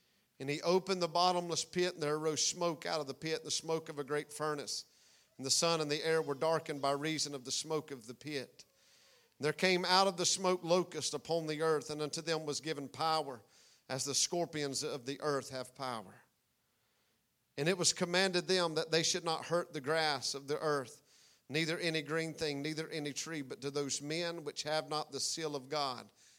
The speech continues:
in their foreheads." He's speaking of the Jewish people. "And to know them it was given," he's speaking to the elect,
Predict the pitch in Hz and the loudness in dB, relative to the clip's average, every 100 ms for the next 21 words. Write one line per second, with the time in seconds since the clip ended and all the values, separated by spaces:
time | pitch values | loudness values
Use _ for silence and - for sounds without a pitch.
0 | _ 139 135 120 - 127 104 104 98 - | _ -6 -4 -6 -6 -8 -10 -16 -18 -10
1 | - - _ _ _ _ _ _ _ _ | -10 -10 _ _ _ _ _ _ _ _
2 | _ _ _ - - - 160 151 139 127 | _ _ _ -2 0 0 0 -2 -4 -6
3 | 131 147 143 123 - 101 _ _ _ _ | -6 -6 -6 -8 -10 -16 _ _ _ _
4 | _ _ _ _ _ _ _ _ _ _ | _ _ _ _ _ _ _ _ _ _
5 | _ _ _ - - - _ 160 170 170 | _ _ _ -20 -20 -20 _ 0 2 4
6 | 175 196 190 196 202 170 143 123 _ _ | 6 6 8 6 6 4 -2 -12 _ _
7 | - 175 165 - 143 190 147 113 - _ | -4 -2 -2 0 4 2 2 -10 -18 _
8 | _ _ _ - 135 - 160 165 139 151 | _ _ _ -4 -4 -2 -4 -6 -8 -6
9 | 143 131 135 127 117 _ | -2 -2 -2 -6 -8 _